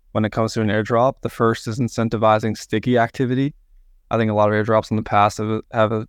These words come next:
incentivized activity in general, but as soon as the airdrop ended, all the activity sort of went away. So I think focusing on more, like, sticky activity, and that can be done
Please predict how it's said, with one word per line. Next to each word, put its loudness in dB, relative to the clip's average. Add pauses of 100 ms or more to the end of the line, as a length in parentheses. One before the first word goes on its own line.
(120)
incentivized 2
activity 0
in 0
general, -2
but -2
as -4
soon -2
as -6
the -8
airdrop 2
ended, -2 (500)
all 0
the 0
activity -2
sort 0
of 2
went 2
away. -4 (240)
So -6
I -2
think -6
focusing -2
on 0 (180)
more, 2
like, 0
sticky -2
activity, -2 (420)
and -4
that -4
can -4
be -4
done 2